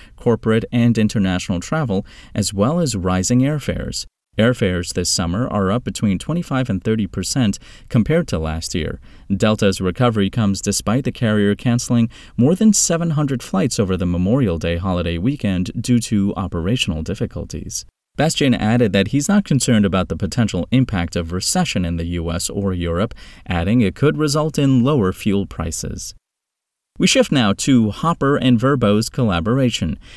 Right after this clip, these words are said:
The two companies are working together in a global partnership in which Vrbo, an Expedia Group brand,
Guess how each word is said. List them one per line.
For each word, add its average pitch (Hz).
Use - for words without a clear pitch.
The 90
two 104
companies 107
are 87
working 107
together 95
in 107
a 90
global 147
partnership 98
in 101
which 95
Vrbo, 151
an 98
Expedia 101
Group 131
brand, 85